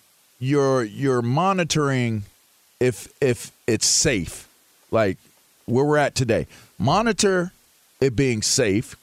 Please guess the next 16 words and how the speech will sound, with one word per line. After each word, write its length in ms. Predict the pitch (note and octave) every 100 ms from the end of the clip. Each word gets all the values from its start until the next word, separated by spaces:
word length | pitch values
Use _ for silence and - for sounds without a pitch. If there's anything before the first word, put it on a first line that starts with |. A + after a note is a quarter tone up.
| _
keep 220 | - F#3+
the 80 | D#3+
game 300 | C3 C3+ C3
safe 440 | B2 - G#2+ G2+ -
with 220 | G#2+ -
your 140 | G#2
calls, 480 | - F#2+ F2+ G2 - _ _ _ _ _ _ -
and, 560 | D3+ D#3 D#3 D3 C#3 - _ _ _
and 180 | D#3+ D3+ -
as 180 | E3 E3+
it 80 |
applies 540 | D#3+ - E3+ D#3+ D#3 -
to 460 | - D#3 C#3+ C3 A#2 - - -
regulating 840 | G2+ D3+ F3 E3 D#3 D#3 D3 C3
the 80 | A2+
game, 540 | E2+ A#2+ G3 D3+ D3